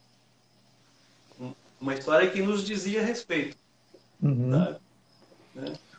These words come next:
Speaker 2: Você, em
Speaker 1: Então
Speaker 2: cima de uma história que já existia, você deu uma roupagem nova que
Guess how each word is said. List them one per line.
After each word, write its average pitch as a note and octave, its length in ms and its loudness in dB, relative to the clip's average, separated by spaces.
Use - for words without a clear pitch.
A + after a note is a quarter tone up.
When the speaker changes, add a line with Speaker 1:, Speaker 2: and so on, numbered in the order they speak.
Speaker 2:
Você, C#3 280 8
em F#3+ 40 12
Speaker 1:
Então - 20 12
Speaker 2:
cima G#3+ 360 10
de G3+ 80 8
uma G#3 120 12
história F3 400 10
que E3+ 100 6
já F3 140 10
existia, F3 580 8
você F#3+ 640 8
deu D3+ 300 6
uma F#3+ 80 10
roupagem D#3+ 680 8
nova E3+ 520 8
que F#3 380 2